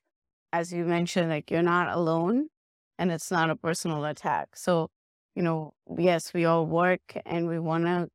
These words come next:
create this, you know, nutritious,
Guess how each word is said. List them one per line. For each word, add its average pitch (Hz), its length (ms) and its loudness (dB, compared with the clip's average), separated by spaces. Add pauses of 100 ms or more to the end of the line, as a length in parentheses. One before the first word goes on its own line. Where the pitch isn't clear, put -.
create 175 540 -2 (440)
this, 175 460 -6 (240)
you 175 140 -4
know, 165 100 0
nutritious, 180 1120 -2